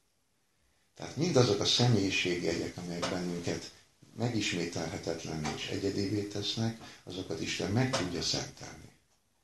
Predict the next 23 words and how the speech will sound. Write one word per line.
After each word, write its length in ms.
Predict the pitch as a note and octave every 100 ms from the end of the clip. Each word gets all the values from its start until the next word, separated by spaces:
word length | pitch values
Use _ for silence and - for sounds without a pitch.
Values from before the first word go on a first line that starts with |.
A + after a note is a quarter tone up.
| _ _ _ _ _ _ _ _ _ -
És 160 | G#2
má-, 180 | G#2+ G#2+
és 180 | G#2+ -
minden 320 | E3 C3+ F#2
mástól 520 | E2+ D#2+ D#2 - D#2+ D#2+
különbözően 680 | F#2+ E2+ D#2 D#2+ D#2 E2+ E2
meg 180 | E2
tudja 260 | - D2+ F2
jeleníteni. 760 | D2+ - - - - - - - - - - - - - - - - - - - - - - - - - - -
Ezért 300 | - E3+ D3
mondja 440 | C#3 C3 A#2+ B2 A#2+
a, 220 | F#2 F#2
a 60 | A#2
nyolcvannyolcadik 960 | C#3 B2+ A#2 G#2 G2+ F#2 - F2 F#2
Zsoltárban 680 | F#2 F2+ F2 E2+ D2+ D2+ D2
is: 340 | - - - - _ - - _ _ _ - _ _ _ -
"A 120 | -
holtak 500 | A2 G3+ G#3+ B2 A2
közt 220 | - A#2+ -
van 160 | A2+
az 160 | A2+ A2
én 180 | G#2+ G2+
helyem, 440 | G#2+ F2+ D#2+